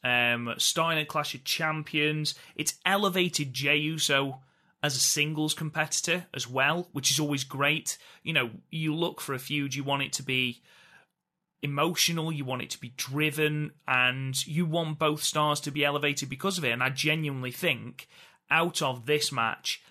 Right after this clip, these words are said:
and their match at Hell in a Cell, which I really, really enjoyed, I think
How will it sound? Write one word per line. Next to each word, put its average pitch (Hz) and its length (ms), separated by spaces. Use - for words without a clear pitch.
and 120 800
their 127 500
match 147 480
at - 100
Hell 139 260
in 131 80
a 117 60
Cell, 151 340
which 117 220
I 156 260
really, 143 360
really 127 420
enjoyed, 113 680
I 156 140
think 151 280